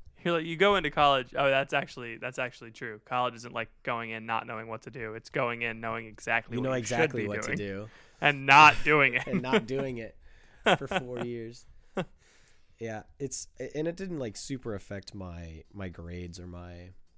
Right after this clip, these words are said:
Speaker 1: Mm-hmm.
Speaker 2: graduation or anything like that, but, um, I think it would have made college a lot more enjoyable if I had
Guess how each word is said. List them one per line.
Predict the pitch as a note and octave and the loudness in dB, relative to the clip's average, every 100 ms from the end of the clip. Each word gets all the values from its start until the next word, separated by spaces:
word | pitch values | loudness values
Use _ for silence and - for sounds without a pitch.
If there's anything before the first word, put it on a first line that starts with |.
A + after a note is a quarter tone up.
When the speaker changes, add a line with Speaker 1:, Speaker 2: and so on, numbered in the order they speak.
| - _ F#3+ | -20 _ -18
Speaker 1:
Mm-hmm. | C#3+ B2+ | -16 -14
Speaker 2:
graduation | G#2+ F#2 F2 F2 F2 F2 - E2 | -12 -10 -10 -12 -12 -12 -14 -14
or | E2+ | -12
anything | F#2+ F2+ F#2 E2 | -12 -6 -8 -8
like | E2 - | -16 -14
that, | F#2 E2 - | -14 -14 -16
but, | E2+ - - - - - - - | -16 -16 -20 -20 -20 -20 -20 -20
um, | E2 A1 G#1+ - _ _ - | -20 -20 -20 -20 _ _ -14
I | |
think | - A#2+ | -6 -4
it | G2 | -4
would | A2 | -8
have | G2+ | -8
made | F#2+ | -10
college | - F#2+ F2 | -10 -12 -12
a | E2 | -14
lot | F2 | -16
more | D2+ D#2+ | -16 -16
enjoyable | D#2+ E2+ G2 F2+ D2+ F#2+ - | -16 -14 -12 -12 -14 -16 -16
if | G2+ | -14
I | F#2 F2+ | -14 -14
had | D#2+ E2+ | -14 -16